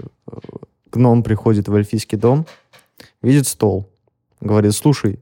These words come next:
откуда у тебя стол? Мы делаем его из камня, ко-, ну, типа, который идет на только могилы и всякие надгробия». Э, эльф такой: «Блин, извини, я не знал.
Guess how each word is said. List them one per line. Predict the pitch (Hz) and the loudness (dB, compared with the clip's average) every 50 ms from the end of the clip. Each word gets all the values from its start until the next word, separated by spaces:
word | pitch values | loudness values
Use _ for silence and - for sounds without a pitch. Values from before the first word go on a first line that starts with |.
| _ _ | _ _
откуда | - - 120 - - 160 156 | -4 -4 -4 -2 0 2 2
у | 151 | 2
тебя | 143 - 110 | 2 0 -2
стол? | 110 - - - 95 92 101 - _ _ _ _ _ _ _ _ _ _ _ | -2 -2 -2 -2 -2 -2 -2 -6 _ _ _ _ _ _ _ _ _ _ _
Мы | 117 127 135 | 2 2 4
делаем | 131 143 160 165 156 131 | 4 4 4 4 4 4
его | 120 110 110 110 110 110 | 4 4 6 6 4 4
из | 110 - | 2 0
камня, | - 160 175 175 143 117 | 0 2 2 4 4 2
ко-, | - - 98 95 | 2 0 -2 0
ну, | - 113 107 104 101 101 110 101 95 | 0 0 2 2 2 2 2 0 -2
типа, | - - 120 - - - - - - - | -4 -8 -6 -6 -6 -6 -6 -8 -8 -4
который | - 117 - - 135 131 120 113 | -4 -2 0 2 2 4 4 4
идет | 107 110 135 135 131 - | 4 2 2 2 0 0
на | 110 107 110 107 107 | 2 2 4 4 2
только | - - 123 113 - 120 | 2 2 0 2 2 2
могилы | 113 113 120 127 156 180 185 151 113 101 92 95 - _ _ _ _ _ _ _ _ | 4 4 4 4 4 4 6 4 4 2 0 -2 -6 _ _ _ _ _ _ _ _
и | - - 131 135 | -2 0 0 0
всякие | - - 131 127 117 - 113 104 92 | 2 0 0 0 0 0 0 0 2
надгробия». | 90 107 107 101 95 98 92 90 90 90 87 101 117 - _ _ _ _ _ _ _ _ _ _ _ _ _ _ _ _ _ _ _ - - | 2 2 0 2 2 0 0 2 0 -2 -4 -4 -8 -12 _ _ _ _ _ _ _ _ _ _ _ _ _ _ _ _ _ _ _ -14 -8
Э, | - 87 90 87 85 85 80 73 | -6 -4 -2 -2 -2 -2 0 2
эльф | 98 107 101 - - | 2 2 2 0 -2
такой: | - 95 - - - | -6 -4 -2 -2 -4
«Блин, | - - 95 95 104 98 92 85 87 - 117 - - | -4 -4 -2 2 2 2 2 0 -2 -6 -10 -6 -2
извини, | 104 107 107 117 117 110 98 92 87 85 | -2 0 2 2 2 2 2 2 0 0
я | 87 101 104 101 95 78 71 - _ - | 2 2 2 2 0 -2 -6 -10 _ -10
не | 71 80 107 107 | -6 -4 -2 -2
знал. | 98 95 95 90 90 - - | -2 -2 -2 -4 -4 -6 -10